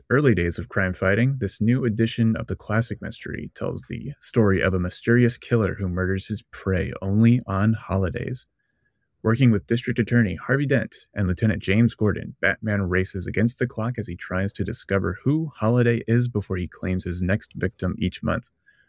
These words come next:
A mystery that has the reader continually guessing the identity of the killer. This story also ties into the events that transform Harvey Dent into Batman's deadly enemy, Two-Face. So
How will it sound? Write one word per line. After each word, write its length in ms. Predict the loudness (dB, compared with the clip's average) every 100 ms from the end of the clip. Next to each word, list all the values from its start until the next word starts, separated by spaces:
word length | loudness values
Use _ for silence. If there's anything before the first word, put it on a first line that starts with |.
| _
A 60 | 0
mystery 460 | 2 2 2 2 4
that 160 | 2
has 160 | 2 2
the 100 | 0
reader 380 | -2 -4 -6 -12
continually 800 | -20 -16 -2 2 4 6 6 4
guessing 400 | 2 0 -2 -4
the 160 | -4 -4
identity 640 | 0 0 0 0 -2 -4
of 120 | -12
the 100 | -6
killer. 340 | 2 4 4
This 160 | 2 -4
story 380 | -6 0 0 0 0
also 400 | 0 2 0 0
ties 400 | 0 2 4 4
into 180 | 4
the 140 | 0 0
events 380 | -2 -6 -10 -20
that 120 | -10
transform 560 | -2 0 0 -4 -8
Harvey 340 | -2 0 0 -2
Dent 280 | -4 -12 _ _ _
into 180 | 0 2
Batman's 640 | 2 0 -4 -10 -8 -8 -4
deadly 340 | -4 -4 -4
enemy, 380 | 2 4 4 2 _ _ _ 0
Two-Face. 640 | 2 4 2 -2 -10 -12 _ _ _ _ _ _ _ _ _ _ _ _ _ _ _ _ _ _ _
So 340 | 0 2 2